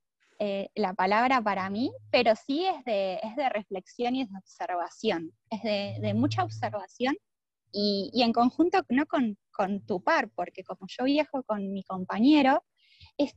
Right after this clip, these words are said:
todo el tiempo, "Che, ¿cómo te sentís hoy? ¿Cómo te sentiste?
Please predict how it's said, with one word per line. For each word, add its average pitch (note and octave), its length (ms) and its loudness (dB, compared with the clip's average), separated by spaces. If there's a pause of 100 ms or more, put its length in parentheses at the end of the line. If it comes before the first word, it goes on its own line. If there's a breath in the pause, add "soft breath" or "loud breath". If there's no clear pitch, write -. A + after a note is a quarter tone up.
(100)
todo E4+ 180 8
el F4+ 220 2
tiempo, C#4 380 2
"Che, D#4 180 -8
¿cómo G4 280 0
te B3+ 120 -4
sentís G3+ 640 -8
hoy? F3 140 -4
¿Cómo C#4+ 240 4
te A#3+ 100 -2
sentiste? - 960 -6